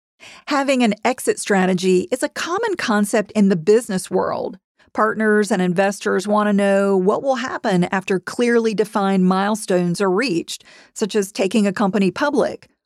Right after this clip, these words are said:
or selling it after a certain profit margin is achieved. But employees should create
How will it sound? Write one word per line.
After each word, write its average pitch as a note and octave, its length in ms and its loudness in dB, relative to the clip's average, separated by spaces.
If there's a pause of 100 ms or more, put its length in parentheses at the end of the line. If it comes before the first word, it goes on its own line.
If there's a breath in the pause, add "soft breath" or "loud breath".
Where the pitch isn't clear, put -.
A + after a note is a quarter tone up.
(100)
or C4+ 260 -4
selling A#3 460 -2
it - 200 -4
after G3 460 0
a G3 40 2
certain G3 360 -4
profit A#3 400 -2
margin F#3 400 2
is F3+ 160 0
achieved. F#3+ 640 -6 (440 loud breath)
But C4 140 2
employees B3+ 880 -2
should G#3 320 0
create F#3 540 2